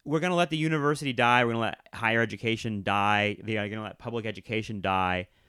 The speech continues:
without a public trial. Like, let's have the people that are in that, like, actually explain why it has value. And so for so long, academia has been so kind of turned inward and talking to each other.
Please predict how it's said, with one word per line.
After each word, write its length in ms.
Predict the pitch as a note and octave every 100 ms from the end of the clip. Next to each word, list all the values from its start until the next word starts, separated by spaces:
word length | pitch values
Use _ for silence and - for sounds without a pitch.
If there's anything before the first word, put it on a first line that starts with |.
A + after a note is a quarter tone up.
| _ -
without 460 | D3 G3 E3+ F#3+ -
a 80 | D#3
public 460 | - E3+ E3 D#3+
trial. 540 | - - D3+ B3 - - _ _
Like, 180 | C#3 C#3+
let's 240 | - F3 -
have 240 | F#3+ F#3
the 80 | D3+
people 640 | - E3+ F#3 E3 C#3+ - _
that 320 | A#2+ A#2+ A2 -
are 240 | A2+ A2+ -
in 200 | D3+ A3
that, 300 | C#3+ A2+ -
like, 160 | A#2+ A#2+
actually 260 | D#3 E3+
explain 520 | C3 - - C3+ F3 G#2+
why 180 | A2
it 60 | A#2+
has 160 | C#3 B2+
value. 440 | G#2+ D#3 A#2+ E2+ -
And 180 | G2+
so 140 | - G2+
for 180 | - A#2
so 240 | - C3+
long, 280 | C3 B2 B2+
academia 460 | A2+ A2 G#2+ A2+ G#2+
has 140 | G2
been 200 | G2+ F#2
so 520 | - B2 A#2+ C3 C3+ _ _ _
kind 140 | C3+ A2+
of 80 |
turned 300 | - A#2+ G#2+ -
inward 560 | A#2 A#2+ A#2 A#2 A2+ - _ -
and 260 | G2 F#2+ F#2+
talking 320 | A#2+ B2 A2+
to 120 | A2+
each 160 | G2+ A2
other. 440 | A2+ A2 F#2